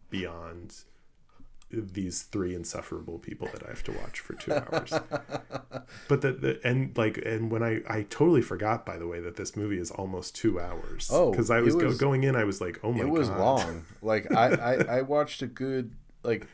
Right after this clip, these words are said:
Speaker 2: I watched it for quite, what felt like quite a while, and I was like, "All right, I gotta pause it," 'cause I had to go pick up my daughter from school, and I paused it, and I was like,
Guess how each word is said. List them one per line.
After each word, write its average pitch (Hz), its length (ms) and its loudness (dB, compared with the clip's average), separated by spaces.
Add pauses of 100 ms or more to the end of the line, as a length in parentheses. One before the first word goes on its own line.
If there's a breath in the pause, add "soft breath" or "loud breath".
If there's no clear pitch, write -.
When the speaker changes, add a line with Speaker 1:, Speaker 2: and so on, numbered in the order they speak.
(140 loud breath)
Speaker 2:
I 117 100 2
watched 131 380 2
it 120 120 -6
for 117 120 -4
quite, 123 420 2
what 117 120 -2
felt 175 220 4
like 101 140 -2
quite 131 260 0
a 107 60 2
while, 110 400 2
and 98 80 -2
I - 20 -2
was 98 120 -4
like, 95 200 -2 (500 loud breath)
"All 113 60 -2
right, 110 120 2
I 107 40 0
gotta 107 140 2
pause 117 320 4
it," - 160 -6
'cause - 100 -10
I 98 40 -2
had 95 100 -2
to 95 60 -10
go 98 100 -6
pick 101 260 -8
up 98 120 -6
my 98 160 -4
daughter 110 340 0
from 92 240 -8
school, 104 560 -4 (400 soft breath)
and 110 280 0
I 104 120 -4
paused 139 480 0
it, 110 100 2
and - 80 -4
I 107 60 -2
was 107 100 -2
like, 104 260 2